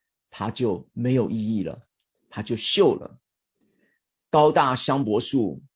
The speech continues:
墙头牛膝草都是神所造的，所以在恩赐里面呢，没有所谓大和小。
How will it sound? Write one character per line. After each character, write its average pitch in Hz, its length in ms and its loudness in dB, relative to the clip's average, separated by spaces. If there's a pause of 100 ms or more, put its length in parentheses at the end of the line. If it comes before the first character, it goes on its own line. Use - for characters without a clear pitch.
(320)
墙 127 340 -4
头 123 200 -2
牛 120 260 -2
膝 147 220 0
草 - 420 -6 (420)
都 170 320 6
是 151 240 -2
神 104 300 -6
所 - 240 -8
造 92 320 -2
的， - 100 -16 (680)
所 - 180 0
以 135 100 6 (360)
在 - 240 0
恩 202 160 4
赐 - 180 0
里 123 160 2
面 123 240 0
呢， 110 240 -6 (140)
没 131 140 0
有 139 100 6
所 127 180 -2
谓 107 100 0
大 101 320 -6
和 95 280 -8
小。 - 440 -6